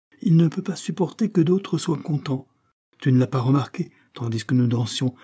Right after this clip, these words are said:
il était sur le seuil de la porte, comme un meurtrier caché derrière un arbre.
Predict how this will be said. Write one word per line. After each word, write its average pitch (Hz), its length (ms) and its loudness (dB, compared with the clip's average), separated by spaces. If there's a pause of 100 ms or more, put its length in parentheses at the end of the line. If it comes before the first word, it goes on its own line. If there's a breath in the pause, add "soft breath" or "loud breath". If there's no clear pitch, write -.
(120 loud breath)
il 147 120 -2
était 139 180 0
sur - 180 -4
le 135 100 0
seuil 143 220 0
de 139 120 2
la 147 100 -2
porte, - 380 -10 (320 soft breath)
comme 113 160 -2
un 120 80 0
meurtrier 127 520 0
caché 131 320 -2
derrière 123 380 -2
un 143 100 4
arbre. 135 460 -2